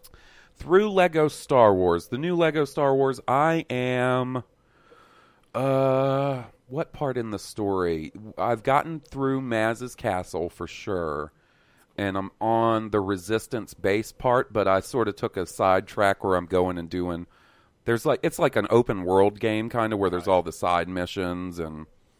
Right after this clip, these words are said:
races that you can compete in and stuff, and I've been going and doing all that to try to get all my gold bricks, son.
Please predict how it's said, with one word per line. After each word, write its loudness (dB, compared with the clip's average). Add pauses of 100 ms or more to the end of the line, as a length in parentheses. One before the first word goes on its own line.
(160)
races -2
that -4
you -8
can -10
compete -6
in -2
and -10
stuff, -6
and -6
I've -6
been -2
going -2
and -10
doing -8
all -8
that -8
to -16
try -10
to -12
get -10
all -4
my -6
gold 4
bricks, 0
son. -2